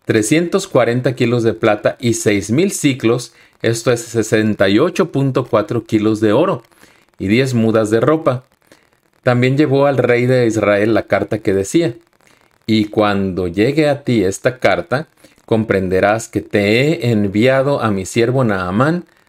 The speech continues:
para que lo cures de su lepra". Entonces lo que vemos es que Naamán es un capitán del ejército del rey de Aram, se llama el rey, ¿no?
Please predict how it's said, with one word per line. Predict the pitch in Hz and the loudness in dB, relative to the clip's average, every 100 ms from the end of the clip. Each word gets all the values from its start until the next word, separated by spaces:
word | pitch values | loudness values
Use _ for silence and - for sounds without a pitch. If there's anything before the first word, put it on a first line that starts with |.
| _ | _
para | - 92 92 | -2 -2 -2
que | 98 | -2
lo | 92 87 | -4 0
cures | 110 110 113 - _ - | 0 2 0 -6 _ -12
de | 95 92 | -8 -6
su | 92 | -4
lepra". | 87 90 - 80 - _ _ _ _ _ _ _ _ _ _ | -4 -4 -6 -18 -20 _ _ _ _ _ _ _ _ _ _
Entonces | 127 127 175 180 170 | -2 0 0 0 0
lo | 170 | 0
que | 143 | 2
vemos | 135 139 139 | 0 0 0
es | 139 131 | -2 -2
que | 151 143 143 - _ _ _ | -2 0 -2 -8 _ _ _
Naamán | 113 131 131 135 170 180 175 - _ - | 0 2 2 0 0 0 -4 -8 _ -2
es | 139 147 147 156 156 - - _ _ _ | 0 2 2 0 -2 -8 -14 _ _ _
un | - 143 147 143 147 - _ _ _ _ _ - | -2 0 0 -2 -4 -10 _ _ _ _ _ -4
capitán | 143 127 110 107 151 185 | -2 0 -2 0 0 2
del | 143 | 0
ejército | 113 123 117 107 113 | 0 -2 -2 -2 0
del | 107 98 | 2 0
rey | 107 107 117 - _ _ _ - | 0 0 -2 -8 _ _ _ -8
de | - 127 127 131 - | -2 0 0 -2 -4
Aram, | 104 107 139 143 127 | 0 2 2 -2 -4
se | - 110 | -4 -2
llama | 107 110 | 2 2
el | 110 | 2
rey, | 123 143 139 | 2 0 0
¿no? | 120 135 | 0 -2